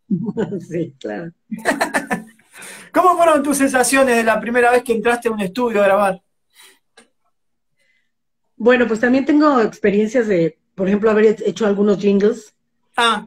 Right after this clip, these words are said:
Speaker 2: bien.
Speaker 1: Este, eh, cuando comenzaba yo a cantar, eh, tenía yo un compañero que me hablaba mucho para hacer jingles. Después, mm, ese mismo compañero me llevaba a una disquera en donde grababan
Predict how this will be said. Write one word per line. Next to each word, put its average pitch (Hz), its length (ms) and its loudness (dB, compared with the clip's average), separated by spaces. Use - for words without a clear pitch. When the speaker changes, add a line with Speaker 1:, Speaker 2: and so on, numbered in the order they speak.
Speaker 2:
bien. 214 200 2
Speaker 1:
Este, 175 560 -6
eh, 202 460 -4
cuando 196 240 2
comenzaba 202 460 0
yo 214 440 2
a 165 60 -10
cantar, 190 480 -4
eh, 190 200 -2
tenía 196 260 2
yo 214 100 2
un 214 60 -2
compañero 202 460 0
que 202 80 -10
me 185 80 -4
hablaba 190 240 -2
mucho 208 260 -4
para 175 180 -6
hacer 180 220 -6
jingles. 196 560 -6
Después, 220 720 2
mm, 202 340 2
ese 240 260 4
mismo 262 260 2
compañero 214 720 0
me 185 220 0
llevaba 214 580 -2
a 175 300 -4
una 214 300 -2
disquera 214 640 -2
en 185 160 -4
donde 185 240 -4
grababan 196 640 -6